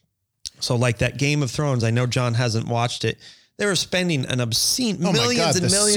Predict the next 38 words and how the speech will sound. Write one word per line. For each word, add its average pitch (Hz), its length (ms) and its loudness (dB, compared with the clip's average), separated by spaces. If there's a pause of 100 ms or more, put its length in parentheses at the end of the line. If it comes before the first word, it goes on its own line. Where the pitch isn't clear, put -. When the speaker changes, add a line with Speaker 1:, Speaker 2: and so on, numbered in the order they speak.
Speaker 1:
of 262 60 2
Speaker 2:
scenery. 208 140 2
Speaker 1:
dollars. 165 480 2
Like, 135 180 2 (360)
Speaker 2:
Every 190 180 2
Speaker 1:
that, 214 40 2
Speaker 2:
episode 185 320 2
Speaker 1:
that 180 100 2
Speaker 2:
was 117 100 2
a, - 40 2
Speaker 1:
is 147 140 2
Speaker 2:
was 160 160 2
Speaker 1:
my 156 60 2
Speaker 2:
a 147 40 0
movie. 147 120 4
Speaker 1:
dream, 160 460 2
right? 135 280 0
Speaker 2:
Yeah. 139 280 2
Speaker 1:
That - 80 -6
is 151 140 -2
my 143 240 0
dream, 131 600 0 (280)
because 120 360 -2
I 123 120 2
want 135 240 0
more 127 200 2
elaborate 120 600 0
things. 113 600 -2
Speaker 2:
Mm-hmm. 120 160 4 (400)
Speaker 1:
Contemporary 143 600 0
things 135 280 0
are 123 40 0
boring 127 480 0
from 117 280 -6
my 117 420 -2 (420)
little 110 260 -2
world. 101 480 0
Speaker 2:
Mm-hmm. 95 260 -2